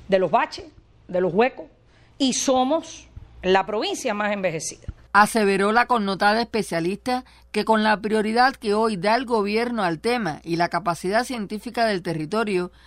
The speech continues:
Speaker 2: se podrá avanzar en las estrategias ante una realidad que está latente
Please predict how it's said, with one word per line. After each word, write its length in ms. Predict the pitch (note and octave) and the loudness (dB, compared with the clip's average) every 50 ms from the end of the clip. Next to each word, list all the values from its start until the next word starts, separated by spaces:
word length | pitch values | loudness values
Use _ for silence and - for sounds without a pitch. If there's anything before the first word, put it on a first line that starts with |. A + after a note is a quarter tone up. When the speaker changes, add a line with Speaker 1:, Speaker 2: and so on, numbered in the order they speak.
| - - | -20 -20
Speaker 2:
se 200 | - - - A#3 | -12 -2 0 0
podrá 340 | - A3+ A3+ A3 A3+ A#3 A#3 | 2 2 0 2 4 4 4
avanzar 580 | B3+ B3+ B3 A#3+ A#3 - - A#3+ A#3+ B3 B3 - - | 4 4 2 -2 -4 -2 4 4 4 4 4 0 -6
en 140 | F#3 E3+ | -6 -4
las 160 | E3 E3+ - - | -4 -4 -4 -6
estrategias 840 | E3+ - - E3 E3 - G#3 A3+ A#3+ B3 A3+ F#3+ F3 F3 F3+ - - - - - - | -10 -8 -6 -6 -6 -4 -2 -2 -2 0 0 2 0 0 0 -2 -12 -20 -20 -8 0
ante 320 | - G3+ G3+ G3+ F3+ G#3+ G#3 | 2 2 2 2 0 -2 -2
una 240 | A3+ B3 C4 C4+ | -2 -2 -2 -2
realidad 460 | C4 C4 B3 A#3 G#3+ A3 A#3 A#3+ B3 - | -2 -2 -2 -2 -2 2 2 2 0 0
que 140 | - G#3+ | -2 -4
está 260 | G3+ - - B3+ B3 B3+ | -4 -4 0 0 2 2
latente 600 | B3 G#3+ F#3 G3+ G#3 A3+ A#3 G#3+ B3+ B3+ C4 | 2 0 0 -2 -4 -4 -4 -4 -6 -6 -6